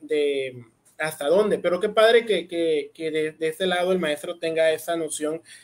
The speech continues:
acerca de, de vivir la música de una manera diferente y que, y que le guste,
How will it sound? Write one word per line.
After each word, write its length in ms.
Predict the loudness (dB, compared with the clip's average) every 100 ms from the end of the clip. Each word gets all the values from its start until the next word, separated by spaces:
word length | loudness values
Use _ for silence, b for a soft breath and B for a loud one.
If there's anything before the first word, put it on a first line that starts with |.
| B -12
acerca 500 | -4 -4 2 4 6
de, 240 | 4 2
de 120 | -2
vivir 260 | 0 0 0
la 120 | 0
música 600 | 0 -2 -4 2 4 4
de 100 | 2
una 160 | 0 -2
manera 680 | 0 0 2 2 0 -2 -8
diferente 680 | -12 -4 2 2 2 0 0
y 240 | 0 -8
que, 240 | -4 -4 -4
y 220 | -8 -8
que 140 | -4 -2
le 140 | -2
guste, 500 | -6 -4 -2 -2